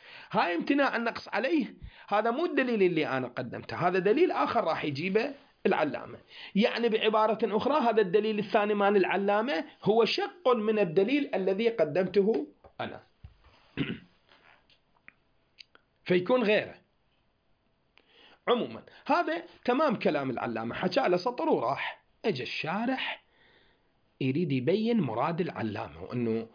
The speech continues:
ليش يتحدث بهذا الموضوع، شنو قضية الحوادث وأنه محل الحوادث أو ليس محل الحوادث، شنو الموضوع، شنو هو؟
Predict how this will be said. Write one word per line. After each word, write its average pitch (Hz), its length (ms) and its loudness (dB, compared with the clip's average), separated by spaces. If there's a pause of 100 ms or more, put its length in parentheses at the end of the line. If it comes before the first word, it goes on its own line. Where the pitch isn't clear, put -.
(460)
ليش 175 340 2
يتحدث 123 480 -8
بهذا 113 320 -6
الموضوع، 110 540 -6
شنو 208 300 0
قضية 143 500 0 (520)
الحوادث 120 840 -2
وأنه 117 440 -4
محل 113 360 -4
الحوادث 113 580 -6
أو 120 160 -6
ليس 113 260 -4
محل 110 360 -6
الحوادث، 131 500 -4
شنو 208 280 -2
الموضوع، 143 720 -2
شنو 180 260 -2
هو؟ 101 280 -6